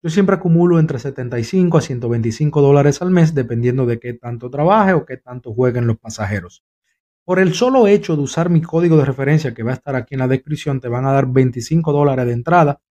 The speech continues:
sin hacer absolutamente nada. Solamente inscríbete, pide tu tableta, dependiendo de la ciudad, eh, te la mandan con,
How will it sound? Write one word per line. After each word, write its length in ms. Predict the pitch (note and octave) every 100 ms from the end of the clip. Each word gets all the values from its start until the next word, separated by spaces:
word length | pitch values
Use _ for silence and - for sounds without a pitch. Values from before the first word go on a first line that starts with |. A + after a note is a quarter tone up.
| _
sin 200 | C#3 B2+
hacer 240 | A#2+ D3+
absolutamente 880 | D#3 - C3 C3 C3 B2+ B2+ A#2+ A#2+
nada. 240 | A2 G#2
Solamente 560 | G#2 A#2+ A#2+ B2 B2+ A#2
inscríbete, 640 | B2 - A#3+ G#3+ E3+ F#3+ _ _ _ _ _
pide 220 | E3 F3
tu 100 | E3+
tableta, 560 | E3+ E3+ A3 A3+ G3 - _ _ _ _ _
dependiendo 560 | C3+ B2+ C3 C#3 D3+
de 60 | D#3+
la 100 | D#3+
ciudad, 400 | E3+ F#3+ A3+ A3+ _
eh, 580 | C3 B2+ B2+ B2+ B2 - _
te 100 | -
la 120 | C3 B2+
mandan 340 | C3+ D3+ D3
con, 760 | - C3+ C3+ C3+ C3 B2+ B2